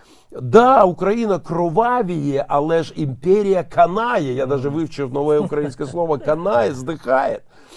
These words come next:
І каже: "Коли ми сиділи в тюрмах в семидесяті роки", Хельсінська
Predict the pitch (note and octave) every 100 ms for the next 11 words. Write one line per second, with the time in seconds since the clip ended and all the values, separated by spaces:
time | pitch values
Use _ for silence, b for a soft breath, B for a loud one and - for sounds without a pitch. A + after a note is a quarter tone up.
0 | B B B - D3 E3 D#3+ F3 D3+ D#3
1 | D#3 E3 D#3 D3+ D3 B2+ C3+ C3 - A#3
2 | A#3 D3+ F#2+ F2 - B2 A#2+ B2 A#2+ D3
3 | C3+ D3 F3+ F#3 - F2 - A2 G2 G#2+
4 | - A2+